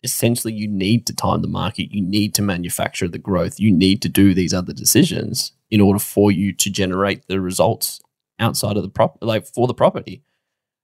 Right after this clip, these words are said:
right? Where these other four that you've mentioned, inflation, leverage, tax, compounding, is all determined by time. <laughs> Like, it's just, it's like a mandatory thing. It's like, you can't force those four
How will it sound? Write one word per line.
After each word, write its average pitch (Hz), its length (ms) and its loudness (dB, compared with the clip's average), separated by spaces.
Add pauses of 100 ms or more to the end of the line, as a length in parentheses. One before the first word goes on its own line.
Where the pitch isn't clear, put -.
(140)
right? 123 180 4
Where 107 220 0
these 107 420 -4
other 98 220 -2
four 123 340 2
that 80 80 -6
you've 87 140 -8
mentioned, - 380 -4
inflation, 92 600 -4
leverage, 92 420 -8
tax, - 420 -6
compounding, 101 680 -4 (580)
is 143 180 8
all 165 160 8
determined 127 520 4
by 95 320 0 (320)
time. 214 300 2
<laughs> - 60 -20
Like, - 160 -2 (220)
it's 143 220 0
just, 151 240 -2
it's - 180 2
like 175 160 0
a 143 40 -2
mandatory 151 680 0
thing. 156 240 0
It's 90 200 -4
like, 101 220 4 (300)
you 127 200 -2
can't 135 600 0
force - 840 0 (460)
those 110 480 2
four 110 520 -4